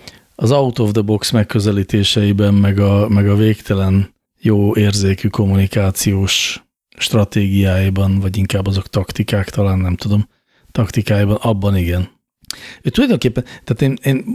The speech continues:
manapság, vagy ebbe, ezen a héten jöttem rá, vagy legalábbis lett egy elméletem, ö, miközben az Indexnek a,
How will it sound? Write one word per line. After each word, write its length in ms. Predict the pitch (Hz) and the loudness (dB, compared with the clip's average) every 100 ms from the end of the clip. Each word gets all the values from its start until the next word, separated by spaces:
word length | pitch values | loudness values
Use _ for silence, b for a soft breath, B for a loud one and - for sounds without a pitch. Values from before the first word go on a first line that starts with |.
| - | -2
manapság, 800 | 226 180 220 247 151 - 117 113 113 | 2 4 4 2 0 0 0 0 -2
vagy 220 | 117 123 | 0 2
ebbe, 220 | 135 139 | 0 2
ezen 260 | 147 147 117 | 2 2 2
a 40 | |
héten 340 | 110 107 - | 2 2 2
jöttem 480 | 107 104 - - 104 | 2 2 0 -2 0
rá, 220 | 104 101 | 2 2
vagy 160 | 101 101 | 2 2
legalábbis 420 | 101 101 101 104 | 2 2 0 2
lett 220 | 113 107 | 0 0
egy 120 | 107 101 | -2 0
elméletem, 840 | 101 95 95 92 - 101 104 104 _ _ - | 0 2 2 0 0 2 2 0 _ _ -4
ö, 300 | 107 104 104 | 0 2 2
miközben 460 | 113 107 107 107 | 0 2 0 2
az 160 | 107 107 | 2 4
Indexnek 640 | 120 107 104 - 107 101 | 2 4 2 0 -2 0
a, 420 | 107 101 101 101 | 2 2 2 0